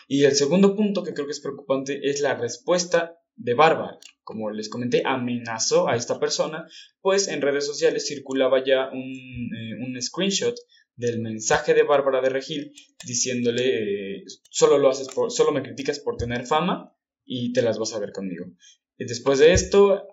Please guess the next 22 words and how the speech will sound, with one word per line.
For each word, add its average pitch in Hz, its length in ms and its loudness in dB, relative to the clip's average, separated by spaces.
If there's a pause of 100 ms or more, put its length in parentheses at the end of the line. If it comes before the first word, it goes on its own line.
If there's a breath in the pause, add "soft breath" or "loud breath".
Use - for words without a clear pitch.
(120)
Aries 185 420 4
perdió 131 360 0
su 127 200 -8
cuenta 139 380 -2
de 104 160 -8
Facebook, 208 580 2 (160)
de 117 200 -2
Instagram 208 680 -2
y 127 80 -6
de 104 160 -4
Twitter. 110 400 -10 (260)
Y 143 220 -4
justo 131 320 -6
ahora 123 200 0
solo 127 440 -4
tiene 120 240 -10
su 120 260 -8
cuenta 110 360 -8
de - 260 0
YouTube, - 440 -18 (420)
¿ok? - 180 -8 (720 loud breath)
Eh, 120 720 -2